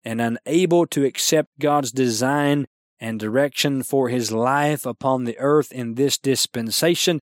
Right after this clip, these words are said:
And a worldwide coalition was formed after the flood under a new head of a man by the name of Nimrod, who was most unlike Noah. And this is that period of confusion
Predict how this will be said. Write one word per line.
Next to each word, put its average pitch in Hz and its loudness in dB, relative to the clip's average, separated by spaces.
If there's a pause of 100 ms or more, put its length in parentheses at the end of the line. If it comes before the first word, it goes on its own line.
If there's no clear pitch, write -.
(300)
And 113 -6
a 107 -2
worldwide 170 2
coalition 165 2
was 139 0
formed 202 2 (320)
after 143 -6
the 127 -2
flood 170 2 (340)
under 120 0
a 117 2
new 160 2
head 151 0 (260)
of 113 -4
a 113 0
man 147 0
by 131 2
the 120 -2
name 131 0
of 113 -2
Nimrod, 131 2
who 123 -4
was 113 -4
most 135 0 (120)
unlike 131 -2
Noah. 113 -2 (340)
And 107 -8
this 139 2
is 131 0
that 131 -2 (220)
period 147 2
of 131 0
confusion 123 -2